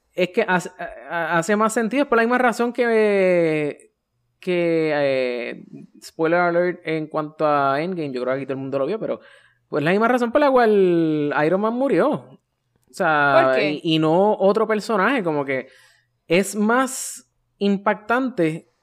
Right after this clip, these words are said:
Speaker 1: o, eh, o hace mejor historia, podríamos decir, que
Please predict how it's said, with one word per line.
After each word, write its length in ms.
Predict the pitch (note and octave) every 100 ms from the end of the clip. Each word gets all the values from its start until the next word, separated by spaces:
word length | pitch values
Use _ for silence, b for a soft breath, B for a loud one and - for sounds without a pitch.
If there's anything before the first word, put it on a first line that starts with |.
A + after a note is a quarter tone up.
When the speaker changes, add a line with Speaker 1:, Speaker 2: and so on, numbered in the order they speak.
| _ _ _ _ _ _ _ _
Speaker 1:
o, 400 | C3 B2+ B2 B2+
eh, 180 | C3 C3
o 240 | B2 B2
hace 240 | C3 - F#3
mejor 380 | F3 F3 G3 E3+
historia, 560 | D#3+ - G#3 A3 F3
podríamos 340 | D3 D3 D#3+ F3
decir, 580 | E3+ A#3 G3+ D3+ D3 _ _ _ _
que 800 | - B2 A#2+ A#2 A2 G#2+ -